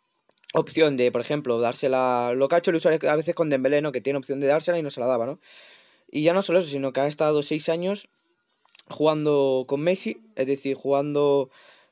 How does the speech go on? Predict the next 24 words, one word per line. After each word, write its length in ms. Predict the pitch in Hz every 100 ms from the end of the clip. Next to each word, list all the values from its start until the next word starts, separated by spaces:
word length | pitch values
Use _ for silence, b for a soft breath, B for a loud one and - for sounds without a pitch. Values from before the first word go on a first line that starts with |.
| _
para 240 | 147 139
Messi, 400 | 160 196 - 220 -
porque 420 | 131 127 123 127
es 80 | 135
la 100 | 143
realidad, 320 | 120 139 185
o 60 | 101
sea, 160 | -
el 80 | 113
Barça 480 | 123 135 156 147 147
cuando, 800 | 139 135 131 123 120 120 117 117
cuando 220 | 127 127
juega 180 | 117 143
Messi, 300 | 139 143 160
o 220 | 156 147
sea, 400 | 127 110 - - - -
juegan 320 | - 156 151
para 200 | 143 113
Messi, 200 | 139 196
o 60 | -
sea, 100 | 101
jugamos 280 | - 131 135
para 200 | 139 135
Messi, 400 | 151 165 202